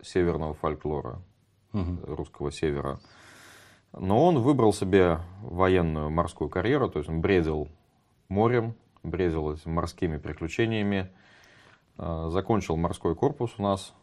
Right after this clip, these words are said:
Speaker 1: в Петербурге ещё
Speaker 2: Мгм.
Speaker 1: и начал воевать мичманом молодым ещё в российском императорском флоте. То есть воевал здесь, на Балтике, в семнадцатом году против немцев. В восемнадцатом, то есть во время революции он перешёл на сторону красных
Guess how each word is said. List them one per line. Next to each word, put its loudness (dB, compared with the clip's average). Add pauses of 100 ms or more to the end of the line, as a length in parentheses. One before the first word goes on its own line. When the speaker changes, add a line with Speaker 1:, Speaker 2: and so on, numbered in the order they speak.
(260)
Speaker 1:
в -20
Петербурге -2
ещё 0 (320)
Speaker 2:
Мгм. -6 (400)
Speaker 1:
и 2
начал 0
воевать 4
мичманом -2
молодым 0
ещё 0
в -2
российском -2
императорском 0
флоте. -8 (100)
То -8
есть -10
воевал 2
здесь, 0
на -2
Балтике, 0
в -8
семнадцатом -6
году -2
против -10
немцев. -2 (760)
В -6
восемнадцатом, 0
то 2
есть 2
во 2
время 6
революции 2
он -6 (720)
перешёл -4
на -2
сторону -4
красных -2